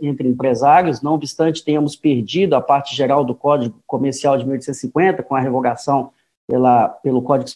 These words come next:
Civil de dois mil e dois, mas mesmo assim podemos afirmar que existe uma teoria geral de contratos empresariais, para não confundir a interpretação dos contratos empresariais com, é, contratos, é,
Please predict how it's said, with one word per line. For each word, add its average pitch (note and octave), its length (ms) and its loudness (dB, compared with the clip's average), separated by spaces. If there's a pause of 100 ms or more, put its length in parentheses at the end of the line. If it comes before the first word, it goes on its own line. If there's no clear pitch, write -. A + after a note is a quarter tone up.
(160)
Civil C3+ 120 -4
de B2 40 0
dois B2 140 2
mil D#3 140 0
e - 20 -4
dois, G#3+ 380 4
mas E3+ 180 0
mesmo G3 160 2
assim G#3+ 220 0
podemos G#3 340 2
afirmar F#3 500 2
que - 80 -8
existe D3 300 -2
uma - 80 -2
teoria D#3 260 4
geral D3 220 2
de D3 80 -4
contratos C#3+ 400 -2
empresariais, F#3 600 0 (160)
para - 520 -6
não D#3 80 0
confundir F#3 680 2
a C#3+ 40 2
interpretação D3 640 -2
dos B2+ 60 -8
contratos B2+ 320 -2
empresariais E3 540 0
com, E3+ 340 -2 (880)
é, C3+ 100 0
contratos, C3+ 1120 0 (400)
é, A#2+ 540 2